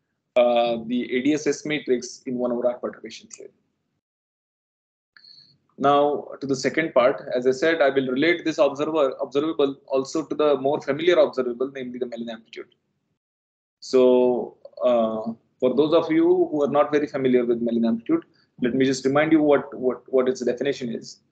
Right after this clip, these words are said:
So you write the position space correlation function in this integral way. Okay, so you have this factor to kind of take care of the overall homogeneity. And then there is integral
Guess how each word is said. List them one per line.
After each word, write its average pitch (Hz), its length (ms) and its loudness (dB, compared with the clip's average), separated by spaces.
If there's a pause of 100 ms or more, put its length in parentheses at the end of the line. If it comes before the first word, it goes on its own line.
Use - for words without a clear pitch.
(360)
So 123 260 0
you 127 180 4
write 147 480 0
the 135 80 -4
position 143 440 -6
space 147 280 -6
correlation 143 480 0
function 147 460 -4 (360)
in 123 180 -2
this - 360 -2
integral 131 460 -2
way. 117 260 -4 (680)
Okay, 123 80 -6
so 127 160 -8
you 117 240 0
have 120 300 -2
this 123 180 -4
factor 139 460 2
to 123 260 -2
kind 120 180 -2
of 123 120 -8 (520)
take 123 200 0
care 127 200 6
of 120 160 0
the 117 360 0
overall 123 320 2
homogeneity. 135 680 -8 (1120)
And 127 180 -4
then 147 240 2
there 139 160 4
is 135 340 -4
integral 156 600 -2